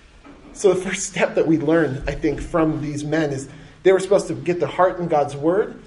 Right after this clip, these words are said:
and obey God's word to get them to a fear of God. And what you do reflects whether or not you're actually fearing God.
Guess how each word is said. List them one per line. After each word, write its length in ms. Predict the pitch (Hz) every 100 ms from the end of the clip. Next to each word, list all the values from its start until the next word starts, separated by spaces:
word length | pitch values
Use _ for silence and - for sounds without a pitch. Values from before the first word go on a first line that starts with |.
| -
and 100 | 160
obey 380 | 147 156 175 208
God's 260 | 180 147 139
word 300 | 143 151 147
to 60 |
get 280 | 151 143 190
them 160 | 185 143
to 120 | 160
a 40 | 139
fear 300 | - 165 143
of 160 | 104
God. 280 | 156 147 85 - - - - - - - - - - - -
And 140 | 170 160
what 220 | 180 180
you 100 | 190
do 260 | 135 208 214
reflects 520 | 139 - 160 156 -
whether 200 | 151 147
or 60 |
not 200 | 143 139
you're 120 | 143 135
actually 300 | 135 - 131
fearing 460 | - 196 202 139
God. 280 | 104 95 104